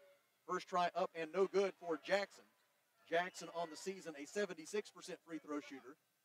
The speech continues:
The reason he is a starter is because Adokie Eyaye has been out since December nineteenth for Southern Nazarene. Xavier Bryant has been out since December seventeenth, and Manny Dixon has been out since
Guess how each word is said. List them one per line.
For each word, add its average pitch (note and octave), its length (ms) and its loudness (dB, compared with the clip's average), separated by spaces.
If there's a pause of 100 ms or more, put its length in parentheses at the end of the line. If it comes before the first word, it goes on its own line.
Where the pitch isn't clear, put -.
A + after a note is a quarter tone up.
(100)
The C3+ 60 -10
reason G3+ 380 -2
he F#3 80 -8
is F#3+ 180 -2
a G3 60 -10
starter E3 420 2
is D#3 140 -6
because E3+ 260 2
Adokie G3+ 480 0
Eyaye F#3+ 640 4
has E3+ 120 -8
been E3+ 120 -10
out F#3 220 -2
since F#3 200 -8
December F#3 480 -8
nineteenth G3+ 460 -6 (480)
for F#3 140 2
Southern F3 320 0
Nazarene. E3 440 -2 (220)
Xavier F#3 420 -2
Bryant G3+ 360 2
has D#3 100 -16
been F#3 140 -2
out F#3 160 -2
since F#3 180 -18
December F3+ 360 -12
seventeenth, G3+ 560 -4 (340)
and D3 160 -4
Manny G3 360 0
Dixon A3 340 -4
has D#3+ 140 -6
been F#3+ 120 -2
out G3 180 2
since F#3+ 120 -14